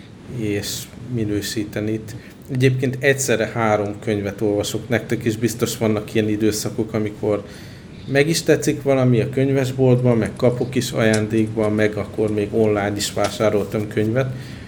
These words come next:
és csiga lassúsággal haladok egyszerre három könyvbe. Viszont egy csomó képregényt elolvastam. Most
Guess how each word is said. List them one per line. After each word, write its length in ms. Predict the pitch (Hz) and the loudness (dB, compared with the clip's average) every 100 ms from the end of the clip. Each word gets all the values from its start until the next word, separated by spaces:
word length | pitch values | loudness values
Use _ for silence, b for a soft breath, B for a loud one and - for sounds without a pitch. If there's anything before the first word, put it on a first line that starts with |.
| B B - - | B B -18 -6
és 240 | 120 110 - - - | -2 -2 -4 -12 -4
csiga 420 | - 101 101 98 | 0 2 2 0
lassúsággal 720 | 107 101 - - 110 104 107 | 0 -2 -6 -4 -2 0 -2
haladok 420 | 98 104 98 104 | 0 -2 -2 -2
egyszerre 440 | 110 95 - 101 104 | -2 -2 -4 -2 -2
három 400 | 104 101 101 98 - | -2 -4 -6 -8 -6
könyvbe. 360 | 101 101 110 127 - - B B B B - - 123 | -6 -4 -4 -4 -8 -12 B B B B -12 -8 -4
Viszont 440 | 113 - 123 127 | -2 4 4 6
egy 120 | 131 | 4
csomó 280 | - 123 107 | 6 6 6
képregényt 720 | - 120 104 - 104 107 104 | 4 2 2 0 0 -2 -2
elolvastam. 680 | 107 104 104 107 107 - 113 | -2 0 0 0 -2 -4 -2
Most 220 | 117 | -4